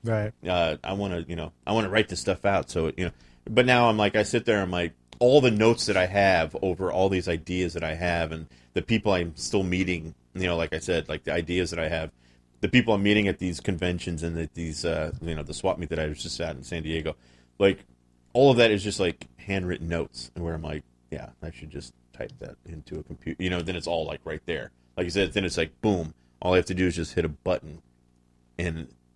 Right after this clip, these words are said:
Speaker 2: everything is right, right there, instead of fifteen different notebooks and piece, pieces of paper all
Speaker 1: Now,
Speaker 2: over the place.
Speaker 1: on the other side of that, I,
Speaker 2: So
Speaker 1: I keep a to-do list on my phone that I've kept.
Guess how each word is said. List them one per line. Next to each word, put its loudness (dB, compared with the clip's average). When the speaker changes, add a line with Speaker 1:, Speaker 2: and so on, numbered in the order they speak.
Speaker 2:
everything -4
is -12
right, -8
right -6
there, -2
instead -4
of -6
fifteen -4
different -8
notebooks -8
and -10
piece, -6
pieces -6
of -16
paper -4
all -2
Speaker 1:
Now, 8
Speaker 2:
over 4
the -10
place. 4
Speaker 1:
on 6
the 8
other 10
side 6
of 4
that, 4
I, 4
Speaker 2:
So 0
Speaker 1:
I 8
keep 2
a 6
to-do 2
list 4
on 2
my -2
phone -6
that 4
I've 4
kept. 0